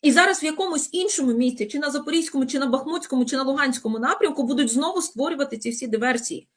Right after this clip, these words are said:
Це критично необхідно вимагати відповіді. І так, людей, які задають це питання,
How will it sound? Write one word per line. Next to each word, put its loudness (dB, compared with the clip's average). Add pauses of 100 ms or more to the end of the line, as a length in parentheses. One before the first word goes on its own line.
(580)
Це 10
критично 4
необхідно 2
вимагати 6
відповіді. 0 (500)
І 0
так, 4 (500)
людей, 12
які 4
задають 4
це 8
питання, 2